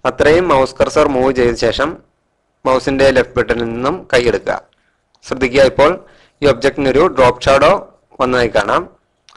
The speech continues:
അതിനുശേഷം നമുക്ക് ഈ നോഡിൽ click ചെയ്ത് drop ഷാഡോയുടെ area adjust ചെയ്യുന്നതിനും അതുപോലെ ഈ സ്ലൈഡറിൽ ഇതുപോലെ move ചെയ്ത്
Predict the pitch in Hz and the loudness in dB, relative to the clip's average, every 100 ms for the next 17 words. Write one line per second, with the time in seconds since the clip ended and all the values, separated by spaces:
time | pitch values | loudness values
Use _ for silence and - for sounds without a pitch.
0 | _ _ 151 165 190 190 170 160 160 - | _ _ -2 2 2 2 -2 2 0 0
1 | _ _ 147 160 147 147 165 160 131 - | _ _ -4 0 2 2 0 -2 -6 -2
2 | 135 120 104 - _ _ _ _ _ - | 0 2 0 -4 _ _ _ _ _ 0
3 | 127 - 135 135 139 139 131 123 123 147 | 0 2 0 4 4 4 2 2 2 2
4 | 135 123 120 123 - 135 120 120 135 180 | 2 -2 -4 -6 -2 0 0 0 -2 -6
5 | - _ - - _ _ _ 127 135 131 | -12 _ -20 -20 _ _ _ 2 4 4
6 | 123 - _ - 139 - 135 127 139 147 | 2 -4 _ -8 -6 0 2 2 2 0
7 | - 131 123 131 123 117 127 127 113 | -2 -4 -2 0 0 -2 0 0 2